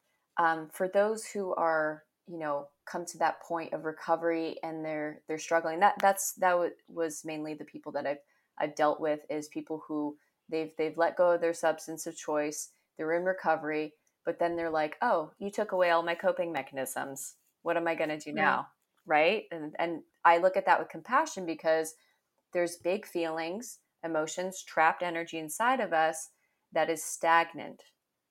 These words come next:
Speaker 1: We don't know how to reach it. And so then we reach for things at a certain point 'cause you can't take it, right? It's not sustainable to be in pain all the time. It's not
Speaker 2: Mm-hmm.
Speaker 1: sustainable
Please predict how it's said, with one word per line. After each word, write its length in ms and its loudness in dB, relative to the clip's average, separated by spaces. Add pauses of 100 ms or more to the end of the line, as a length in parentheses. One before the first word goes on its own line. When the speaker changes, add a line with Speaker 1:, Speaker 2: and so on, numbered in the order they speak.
(180)
Speaker 1:
We 140 -18
don't 200 -8
know 80 -6
how 140 -6
to 100 -8
reach 360 -8
it. 260 -2 (520)
And 160 -8
so 200 -2
then 200 -4
we 140 -6
reach 260 -6
for 140 -2
things 480 -6
at 60 -2
a 60 -6
certain 220 -6
point 240 -6
'cause 140 -10
you 80 -6
can't 240 -6
take 240 0
it, 180 0 (220)
right? 100 -4
It's 100 -10
not 160 2
sustainable 600 0
to 60 -4
be 140 -4
in 120 -4
pain 280 -8
all 120 -6
the 80 -8
time. 360 -8 (500)
It's 240 -16
not 420 -4
Speaker 2:
Mm-hmm. 340 -14
Speaker 1:
sustainable 800 4